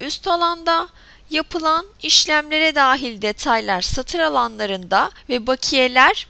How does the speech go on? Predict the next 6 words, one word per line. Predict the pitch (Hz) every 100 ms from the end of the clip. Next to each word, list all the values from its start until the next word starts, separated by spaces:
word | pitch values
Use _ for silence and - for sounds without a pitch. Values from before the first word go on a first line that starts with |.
| -
bulunan | 285 302 302 311
projelerin | - 294 262 254 233 208 214 320 - - - -
ilgili | 285 269 262 262 403 -
bölümlerinde | 277 277 277 254 214 202 190
yer | 214 294
almaktadır. | 294 285 240 220 - 196 147 -